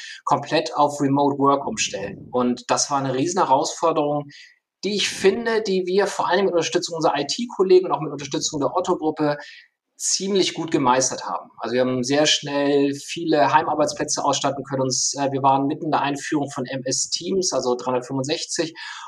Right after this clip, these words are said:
und haben dann schnell Remote Meetings gemacht. Ähm, auf der anderen Seite mussten wir, ähm, von einem auf den anderen Tag unsere Filialen schließen,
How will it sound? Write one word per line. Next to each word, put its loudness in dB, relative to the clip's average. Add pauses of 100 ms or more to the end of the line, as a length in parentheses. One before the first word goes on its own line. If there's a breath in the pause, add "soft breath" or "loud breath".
(120)
und 4
haben 2
dann 2
schnell 2
Remote 4
Meetings -2
gemacht. 2 (420 soft breath)
Ähm, -2
auf 0
der 0
anderen 4
Seite 4
mussten -2
wir, 4
ähm, 2 (180)
von -2
einem 2
auf 0
den -8
anderen 0
Tag 0
unsere -2
Filialen 2
schließen, -4